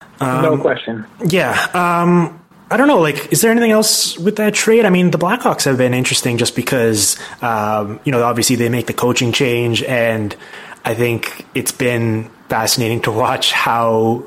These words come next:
Speaker 2: they've performed since then, because they bring in this young coach from the A H L level, and you think, "Okay, this is gonna be a bit of a youth movement, and they're gonna embrace the rebuild." But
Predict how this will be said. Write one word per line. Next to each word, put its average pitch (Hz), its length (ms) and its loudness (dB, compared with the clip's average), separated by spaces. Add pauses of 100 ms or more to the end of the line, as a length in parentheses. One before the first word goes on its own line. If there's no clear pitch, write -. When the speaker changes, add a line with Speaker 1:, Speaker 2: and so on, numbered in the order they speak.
Speaker 2:
they've 123 340 -2
performed 123 540 -2
since 127 280 0
then, 151 340 2
because 113 640 0 (640)
they 147 60 -2
bring 127 300 0
in 127 120 0
this 123 200 0
young 120 160 0
coach 127 260 2
from 127 140 0
the 113 60 0
A 117 160 2
H 120 120 0
L 120 120 2
level, 131 300 0
and 113 120 0
you 113 80 0
think, 113 300 -2
"Okay, 120 260 0
this 107 160 0
is 107 100 -2
gonna 107 160 0
be 110 140 0
a 101 60 0
bit 107 140 0
of 104 60 -4
a 104 80 0
youth 107 240 -2
movement, 113 380 -2
and 104 220 -6
they're 104 160 -2
gonna 107 140 -4
embrace 107 360 -2
the 110 100 -6
rebuild." 123 480 0
But 117 240 -2